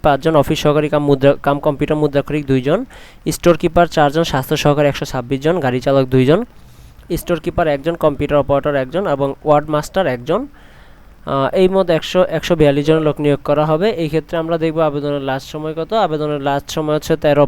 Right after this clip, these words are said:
পাঁচ দুই হাজার চব্বিশ তারিখ আপনার আবেদনের লাস্ট সময়। এখানে এই সময়ের মধ্যে আপনার আবেদন করতে হবে।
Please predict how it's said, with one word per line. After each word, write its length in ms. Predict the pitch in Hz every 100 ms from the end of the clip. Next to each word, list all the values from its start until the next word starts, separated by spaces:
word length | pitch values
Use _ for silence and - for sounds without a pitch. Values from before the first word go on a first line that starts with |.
| -
পাঁচ 320 | 139 143 -
দুই 120 | 139
হাজার 240 | 135 143 139
চব্বিশ 280 | 151 135 131
তারিখ 340 | 135 147 -
আপনার 240 | 123 - 131
আবেদনের 320 | 127 127 127
লাস্ট 240 | 123 123
সময়। 300 | - 156 220
এখানে 420 | 294 139 131 131 113
এই 120 | 127
সময়ের 360 | 135 185 135
মধ্যে 140 | 139 143
আপনার 180 | 135 131
আবেদন 220 | 120 120
করতে 240 | 127 -
হবে। 280 | 135 139 269